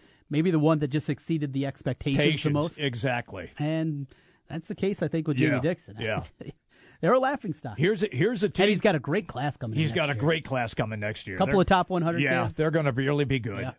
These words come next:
Speaker 2: Uh, what about this, too? Oklahoma State is now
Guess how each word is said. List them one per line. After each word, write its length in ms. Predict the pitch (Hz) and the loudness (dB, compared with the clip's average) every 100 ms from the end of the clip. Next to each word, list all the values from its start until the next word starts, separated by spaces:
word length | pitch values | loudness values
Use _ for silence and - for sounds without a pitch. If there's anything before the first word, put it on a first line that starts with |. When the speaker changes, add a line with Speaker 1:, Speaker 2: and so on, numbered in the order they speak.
| - | -4
Speaker 2:
Uh, 260 | 151 151 147 - _ _ _ _ _ | 0 0 0 -6 _ _ _ _ _
what 180 | 143 190 | -6 -2
about 260 | 170 156 139 | 0 -2 0
this, 260 | 151 123 - | -2 -2 -4
too? 260 | 131 104 - _ _ _ - | -4 -4 -8 _ _ _ -4
Oklahoma 520 | 190 - 165 170 156 | -2 0 2 2 0
State 400 | - 160 139 117 _ - | -2 -2 -2 -4 _ -8
is 200 | 123 110 | -6 -2
now 440 | 131 131 117 110 | -2 0 -2 -6